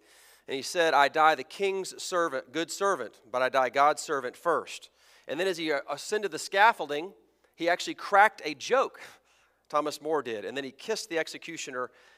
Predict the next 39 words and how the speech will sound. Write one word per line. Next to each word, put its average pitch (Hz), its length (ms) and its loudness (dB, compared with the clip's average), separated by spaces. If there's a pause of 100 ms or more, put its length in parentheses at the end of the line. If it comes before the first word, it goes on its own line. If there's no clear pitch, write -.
(140)
and 127 560 -4
forgave 127 560 -6
him. 104 320 -8 (720)
Or 220 220 4
into 214 140 0
the 180 80 -4
twentieth 208 360 0
century, 156 340 -6
Elizabeth 175 540 -4
Elliot, 151 480 -2 (300)
who 175 100 -4
was 165 120 -6
not 180 200 6
martyred, 175 380 2
but 165 140 0
her 165 160 0
husband 165 460 -2
was, 156 280 0
taking 180 300 -8
the 151 80 -6
gospel 156 460 2
to 156 100 -8
the 135 100 -4
Auca 160 400 0
Indians. 156 560 -6 (260)
But 156 140 -4
soon 247 260 -6
as 220 80 -4
her 190 140 0
husband 185 300 4
had 165 100 -8
been 170 160 -4
killed, 165 200 -4
almost 202 300 -2
no 208 140 -4
sooner 214 320 -6
was 180 180 -6
he 170 120 -14
dead, 131 460 -2